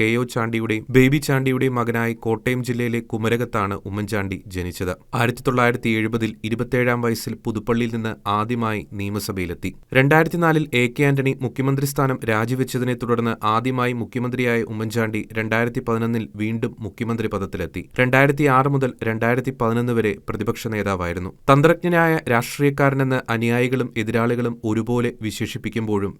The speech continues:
ജനങ്ങൾക്കിടയിൽ ജീവിക്കുന്ന നേതാവ് എന്ന് വിളിക്കപ്പെടാനായിരുന്നു ഉമ്മൻചാണ്ടിക്ക്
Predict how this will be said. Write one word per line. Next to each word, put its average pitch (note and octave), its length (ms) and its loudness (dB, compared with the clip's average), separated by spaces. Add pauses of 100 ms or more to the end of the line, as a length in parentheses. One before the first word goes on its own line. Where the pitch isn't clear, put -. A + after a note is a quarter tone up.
ജനങ്ങൾക്കിടയിൽ B2 720 0
ജീവിക്കുന്ന A2+ 580 -4 (120)
നേതാവ് A2 500 -2
എന്ന് G#2 260 -2 (120)
വിളിക്കപ്പെടാനായിരുന്നു G2+ 1040 -4
ഉമ്മൻചാണ്ടിക്ക് G2 680 -6